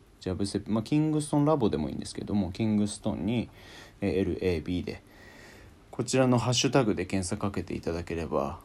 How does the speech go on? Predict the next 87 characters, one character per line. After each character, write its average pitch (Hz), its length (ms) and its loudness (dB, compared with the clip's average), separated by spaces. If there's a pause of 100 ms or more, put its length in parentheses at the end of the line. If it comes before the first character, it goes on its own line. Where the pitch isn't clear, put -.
(160)
え 92 260 -2
ー、 - 20 -18
ち - 80 -4
ょ 101 40 2
ろ 98 80 -2
っ - 20 -2
と - 120 -10
出 85 120 -4
て - 80 -14
く - 120 -8
る 71 60 -12
と 73 120 -8
思 76 180 -4
う - 20 -4
ん - 60 -6
で - 80 -10
す - 100 -12
け 78 120 -8
ど、 67 160 -8
そ - 100 -6
の 120 80 0
中 139 200 -2
の - 60 0
ジ 95 120 0
ャ 110 100 4
ブ 165 180 4
ス - 140 -2
テ 160 140 2
ッ 151 100 -4
プ - 100 0
で - 80 -4
す - 140 -4
ね、 95 120 -2
ナ 113 160 4
ン 135 100 2
バ 135 160 4
ー 120 40 -4
ツ 208 260 2
ー 202 40 8
の 110 160 6
ド 101 140 4
リ 92 100 0
ル 80 100 -2
を 80 60 -4
ち 95 120 -4
ょ - 20 -4
っ - 20 -4
と 80 320 -6
ご 90 80 -2
覧 87 220 -2
に 92 80 -4
な 90 100 -4
っ 92 40 -8
て - 180 -10
い 76 60 -8
た 80 120 -8
だ 80 160 -8
い 78 80 -8
て、 147 560 2 (500)
ま 156 140 2
ず 165 100 0
は 117 120 6
自 92 180 -2
分 113 180 2
の 120 120 4
中 120 220 -2
の - 100 -10
感 101 260 -4
覚 98 240 -10
と 107 120 -2
か、 - 240 -10 (120)
ま 120 120 -4
あ、 113 40 -6
こ 123 160 -4
の 170 420 2
僕 143 300 -2
が 165 380 4
挙 139 200 2
げ - 20 -2
た 165 340 2
動 151 240 2
き 160 100 -2
だ 139 120 4
っ 104 40 0
た 98 140 -2
り 90 80 -4
も、 90 340 0